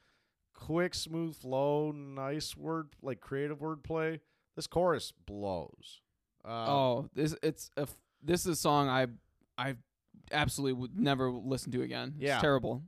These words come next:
Speaker 1: Got, like, good energy from Doja here, but I'm not a fan either.
Speaker 2: I
Speaker 1: I
Speaker 2: mean,
Speaker 1: have
Speaker 2: she's
Speaker 1: no
Speaker 2: just ra-, singing about how men aren't shit,
Speaker 1: Men ain't shit.
Speaker 2: which I just, it's
Speaker 1: I'm
Speaker 2: not,
Speaker 1: good.
Speaker 2: not for me.
Speaker 1: Very good.
Speaker 2: But yeah, the chorus, this is where she's got, like, that super, like, over the top sweet singing,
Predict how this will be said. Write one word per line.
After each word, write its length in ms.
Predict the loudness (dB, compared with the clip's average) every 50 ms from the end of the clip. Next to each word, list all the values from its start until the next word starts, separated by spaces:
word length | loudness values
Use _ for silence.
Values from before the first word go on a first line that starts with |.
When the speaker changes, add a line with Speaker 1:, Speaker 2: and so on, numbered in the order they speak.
| -14 _ -16 -10 -4
Speaker 1:
Got, 280 | -2 -2 -2 -2 -2
like, 220 | -4 -4 -4 -4 0
good 160 | 2 2 4
energy 420 | 4 2 0 -2 -4 -4 -4 -6 -6
from 160 | -8 -6 -2
Doja 360 | 0 2 2 2 0 0 0
here, 220 | 0 0 0 -2 -2
but 160 | -2 -2 0
I'm 220 | 0 0 0 -2 -4
not 160 | -6 -8 -8
a 40 | -8
fan 280 | -10 -12 -14 -14 -14
either. 320 | -14 -16 -16 -16 -18 -18 -10 -4
Speaker 2:
I 140 | 0 2
Speaker 1:
I 20 | 2
Speaker 2:
mean, 80 | 4 2
Speaker 1:
have 80 | 0 -2
Speaker 2:
she's 160 | -2 0 0
Speaker 1:
no 60 | 0
Speaker 2:
just 220 | -2 -2 -6 -12 _ _ _ _ -2
ra-, 260 | 2 2 4 2 2 0 -4 -6
singing 420 | -4 -2 0 2 2 2 2 0
about 260 | 2 2 2 2 4 4
how 200 | 2 2 2 2
men 260 | 0 2 2 2 2
aren't 240 | 2 0 -2 -4 -6 -6
shit, 360 | -2 0 2 2 2 2 0 _ _ -12
Speaker 1:
Men 180 | -10 -8 -6 -6
ain't 200 | -6 -6 -6 -6
shit. 300 | -6 -6 -6 -6 -6 -6
Speaker 2:
which 220 | -6 -6 -4 -2 -4
I 80 | -4
just, 260 | -4 -6 -8 -12 -14 -18 _ _ _ _ _ _ -18 -12
it's 80 | -6 -4
Speaker 1:
I'm 60 | -2
Speaker 2:
not, 60 | 0
Speaker 1:
good. 160 | 2 2 0
Speaker 2:
not 160 | 0 -2 -6 -4
for 80 | -2
me. 220 | -2 0 -2 -2 -4 -8 _ _ -6
Speaker 1:
Very 220 | -4 -2 -2 -2
good. 260 | -4 -6 -8 -10 -10 -14 _ _ _ _ _ _ _ _ _ _ _ _ 0
Speaker 2:
But 100 | 4 4
yeah, 140 | 6 6 4
the 80 | 4
chorus, 340 | 4 8 8 8 8 8 6
this 160 | 2 2 2
is 100 | 2 4
where 140 | 4 4 4
she's 140 | 4 2 -4
got, 160 | -2 -2 -2 -2
like, 160 | -2 -4 -4
that 160 | -6 -6 -6 -6
super, 420 | -6 -2 0 0 2 4 4 4
like, 240 | 4 2 0 -2 2 2
over 180 | 4 4 6
the 80 | 4 2
top 400 | 2 2 2 4 2 2 _ -6
sweet 480 | -6 -6 -6 -4 -4 -4 -4 -4 -6 -8
singing, 500 | -8 -6 -4 -2 -2 -2 -4 -4 -8